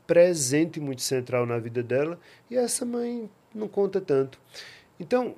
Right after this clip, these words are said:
os pais precisam parar de ter medo, por exemplo, de não serem amados pelos filhos.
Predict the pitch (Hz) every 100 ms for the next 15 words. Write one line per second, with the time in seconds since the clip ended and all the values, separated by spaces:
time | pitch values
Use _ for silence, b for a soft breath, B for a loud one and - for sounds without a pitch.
0 | - 320 - 226 208 - 208 208 196 165
1 | 147 123 127 127 139 123 131 120 110 135
2 | 165 165 139 135 - 143 190 208 202 208
3 | 196 196 180 143 143 139 120 - 110 104
4 | - - 92 87 92 - -